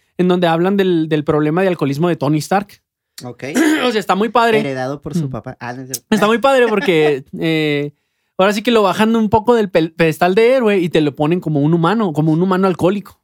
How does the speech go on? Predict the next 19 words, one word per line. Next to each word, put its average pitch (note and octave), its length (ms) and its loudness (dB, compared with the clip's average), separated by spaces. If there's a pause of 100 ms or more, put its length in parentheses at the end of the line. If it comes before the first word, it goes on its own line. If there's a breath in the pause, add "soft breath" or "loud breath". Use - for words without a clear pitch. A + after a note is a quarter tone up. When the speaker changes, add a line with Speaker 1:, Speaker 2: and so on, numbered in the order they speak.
(120)
Speaker 2:
Es, C#3+ 240 -12
eh, E3+ 80 -14
de D#3 140 -10
hecho, D#3 180 -14
en F#3 80 -12
los E3 160 -14
cómics D#3+ 400 -14
lo, A#2+ 460 -10
Speaker 1:
<clears throat> C3+ 100 -6
Speaker 2:
tiene D3 180 -6
un E3+ 100 -8
hermano, E3 440 -10
güey. E3 140 -12
O C3 80 -14
sea, C3+ 180 -14
realmente D3 580 -12
él D3 140 -14
no C#3+ 160 -12
era C#3 640 -12